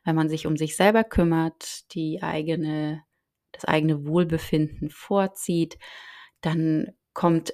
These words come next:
schnell dieser Spruch, „Du bist ja egoistisch.“ Und was heißt eigentlich Egoismus? Ja, Egoismus wird ja, ähm,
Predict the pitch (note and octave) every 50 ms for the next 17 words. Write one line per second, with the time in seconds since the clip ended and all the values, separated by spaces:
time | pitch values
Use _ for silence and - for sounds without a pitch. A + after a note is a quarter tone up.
0 | - F3+ - - - - F#3 F#3 F3+ F#3 F#3 F#3 F3+ F3 - - - D#3 D3+ D#3
1 | D#3+ D#3+ D3+ D#3 D#3 D3+ D3+ D3+ - - - - - - - D#3 - - - -
2 | D#3 D#3 C#3+ D3 D3 - - D3+ D3+ - - C3 C3+ C3+ - - - - - C#3
3 | - - - - _ - - - - - _ _ - _ _ - - - - -
4 | - - - - - - - - - - - - - - _ _ _ _ _ -
5 | G#3 F#3+ G#3 G#3+ - G#3+ G#3 G#3+ G#3 - - - - D#3+ D3+ D3 C#3+ - - D3
6 | C#3+ C#3+ - - - - - - - - - - - - - - - - - -
7 | - D#3+ D#3+ D#3 E3+ G3 G#3 - E3+ D#3 E3 E3+ - - F3 - - - - F#3+
8 | F#3 F3+ - F3 F3 F3 - - E3+ E3 D#3+ D#3+ D#3+ D#3+ E3 D#3+ - - - D#3
9 | D#3 D#3 D#3 D#3 D#3 D#3 - - - - - - - -